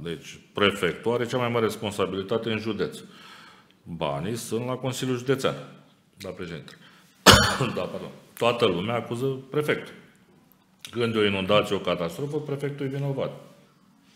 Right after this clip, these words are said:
Asta este. Dar, într-adevăr, bugetul prefecturii este foarte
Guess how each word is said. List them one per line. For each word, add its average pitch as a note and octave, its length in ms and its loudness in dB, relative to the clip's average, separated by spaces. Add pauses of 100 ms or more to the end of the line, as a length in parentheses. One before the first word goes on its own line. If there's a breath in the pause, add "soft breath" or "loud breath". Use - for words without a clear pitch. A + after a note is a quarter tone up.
(120)
Asta G#2 360 0
este. E2+ 200 -2 (840 loud breath)
Dar, C3 180 2
într-adevăr, A#2 440 0
bugetul A2 420 -2
prefecturii F#2+ 680 -8
este - 180 -12
foarte - 360 -10